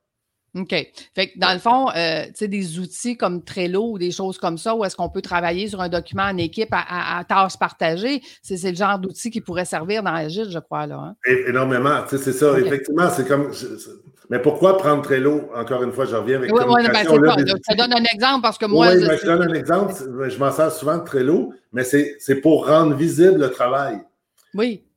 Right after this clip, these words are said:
Speaker 1: tout à
Speaker 2: Ok.
Speaker 1: fait.
Speaker 2: Et, et en fait, ça, ça, Trello est très puissant pour dire, si j'ai la liste des choses à faire et il y a quelque chose, une urgence qui arrive, mais je suis capable de challenger cet élément-là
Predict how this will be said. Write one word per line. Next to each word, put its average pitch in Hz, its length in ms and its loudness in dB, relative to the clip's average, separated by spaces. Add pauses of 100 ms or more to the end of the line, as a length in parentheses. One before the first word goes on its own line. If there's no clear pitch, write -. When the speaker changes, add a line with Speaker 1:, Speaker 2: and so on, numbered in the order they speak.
(100)
Speaker 1:
tout 185 60 -10
à 175 40 -8
Speaker 2:
Ok. 202 60 -12
Speaker 1:
fait. 208 220 -12 (120)
Speaker 2:
Et, 135 260 -2
et 135 80 4
en 131 100 0
fait, 190 440 2
ça, 190 200 2
ça, 139 160 0
Trello 143 380 2
est 131 40 4
très 139 200 2
puissant 165 460 -2
pour 160 440 2
dire, 185 300 4
si 233 260 -2
j'ai 208 100 6
la 139 140 6
liste 165 220 4
des 123 120 0
choses 135 280 -2
à 104 80 -2
faire 123 420 -6 (640)
et 143 40 6
il 165 60 4
y 170 40 8
a 151 60 4
quelque 156 220 0
chose, 185 260 4
une 143 120 0
urgence 170 480 0
qui 131 120 -4
arrive, 139 340 -6
mais 127 80 -8
je - 60 -10
suis 180 160 -10
capable 175 480 -2
de - 40 -6
challenger 165 600 -2
cet 185 160 -6
élément-là 131 580 0